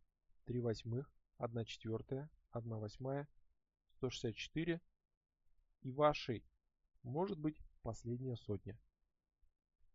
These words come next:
Когда поступит отчёт, вы не сможете понять, когда позиция была открыта, до или после того, как цена затрагивала сто шестьдесят четыре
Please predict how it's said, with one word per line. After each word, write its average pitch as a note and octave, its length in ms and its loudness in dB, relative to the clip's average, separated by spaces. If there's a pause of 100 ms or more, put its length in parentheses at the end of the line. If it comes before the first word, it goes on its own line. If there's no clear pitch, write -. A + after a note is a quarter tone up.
(160)
Когда D#3 260 4
поступит C3+ 500 2
отчёт, F#3 360 2 (180)
вы E3+ 140 0
не F#3 100 0
сможете F3 440 2
понять, B2 380 0 (220)
когда C#3+ 320 4
позиция C3+ 500 2
была A2 280 0
открыта, A2 500 -6 (480)
до E3 500 4 (100)
или A#2+ 200 0
после D#3 460 0
того, C3+ 420 6 (480)
как A#2+ 200 -2
цена D3 300 2
затрагивала B2+ 720 6
сто - 220 -2
шестьдесят A2+ 360 -2
четыре E3 460 -2